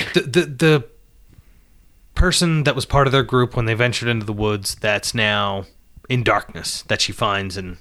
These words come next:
Speaker 2: you know, puts out of his misery.
Speaker 1: Yeah.
Speaker 2: Uh, do you think when he looked at her, even though he obviously couldn't see her or hear her. Do you think he knew?
Speaker 1: I th-, that's what I was trying to pick up, because it's like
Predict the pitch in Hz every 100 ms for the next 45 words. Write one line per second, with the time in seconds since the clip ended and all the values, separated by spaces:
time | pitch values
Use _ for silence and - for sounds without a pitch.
0 | - - - - - - 80 - - 107
1 | - - - - 95 85 90 - 101 87
2 | 87 - - 107 92 - - - 113 101
3 | 101 - _ - 117 - 120 117 165 -
4 | 139 160 151 - _ - 113 120 113 107
5 | 95 _ _ _ _ - - 107 120 -
6 | 143 120 139 143 - - - _ _ -
7 | 117 117 107 - 113 101 - 101 104 92
8 | - 120 104 101 80 113 107 101 98 92
9 | 110 - 85 95 156 - - - 139 -
10 | - - 151 - 202 180 - 165 156 -
11 | 147 139 135 - - 127 113 - 120 110